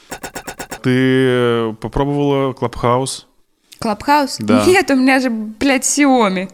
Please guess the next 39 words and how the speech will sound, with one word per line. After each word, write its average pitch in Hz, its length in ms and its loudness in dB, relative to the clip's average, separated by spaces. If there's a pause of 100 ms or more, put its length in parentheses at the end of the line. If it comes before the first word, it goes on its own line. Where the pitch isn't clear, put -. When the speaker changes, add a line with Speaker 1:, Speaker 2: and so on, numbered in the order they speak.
(880)
Speaker 1:
А, 113 440 0 (600)
камон. 101 540 -8
То 107 140 -2
есть 107 160 -4
ты 131 100 -2
не 123 120 0
знаешь 120 320 0
всех - 220 -6
прелестей 107 500 -2
этого 90 220 -8
сервиса? 90 500 -6
Speaker 2:
Ну, 226 80 -2
на 233 120 0
самом 269 240 2
деле, 240 300 -2
я 220 220 0
так 226 400 -4
рада, 202 260 0
что - 200 -8
у 190 40 -4
меня 196 140 -4
Xiaomi 208 500 -2
был, 196 200 -6
потому 202 260 -6
что - 180 -8
я 208 100 -4
вообще 214 440 -4
не 196 100 -4
хотела 185 460 -4
там 196 240 -6
регаться. 220 580 -4 (800)
Э, 196 200 -2
меня 202 160 -4
что-то 208 240 -6
звали, 220 380 0
и 208 140 -4
я 214 60 -12
такая, - 240 -16
м, 247 640 -10